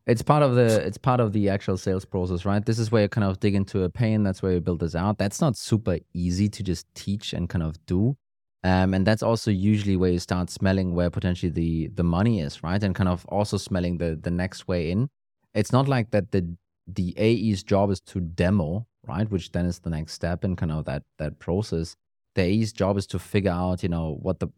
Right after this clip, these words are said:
what the problems, how to solve for it, and, and how, how painful it is, and ideally work on making it even more painful. The demo is then just proving, "Oh, see, there are the two things that we discussed that are really important to you.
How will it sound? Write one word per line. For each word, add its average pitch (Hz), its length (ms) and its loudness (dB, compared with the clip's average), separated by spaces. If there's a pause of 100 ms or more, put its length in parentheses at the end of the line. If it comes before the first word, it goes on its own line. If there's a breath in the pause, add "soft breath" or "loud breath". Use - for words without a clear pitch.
(240)
what 95 140 -2
the 87 60 -6
problems, 101 460 0
how 90 120 0
to 87 100 -4
solve 104 280 -2
for 87 200 -2
it, 87 80 0
and, 85 180 -2
and 78 300 -4
how, 87 200 -4
how 85 140 -4
painful 107 400 0
it 131 40 4
is, 123 80 0
and 110 100 2
ideally 98 640 4 (300)
work 113 300 2
on 107 100 2
making 101 300 0
it 92 100 -2
even 98 260 0
more 85 220 0
painful. 107 560 -2
The 87 80 0
demo 110 360 4
is 123 120 0
then 104 200 0
just 92 160 -2 (120)
proving, 107 840 4 (400)
"Oh, 110 140 4
see, 123 200 0
there 110 220 4
are 131 80 4
the 117 140 4
two 117 240 0
things 113 240 0
that 110 80 2
we 101 100 4
discussed 104 460 0
that 107 80 2
are 98 80 2
really 101 180 2
important 117 540 0
to 123 120 -2
you. 107 340 4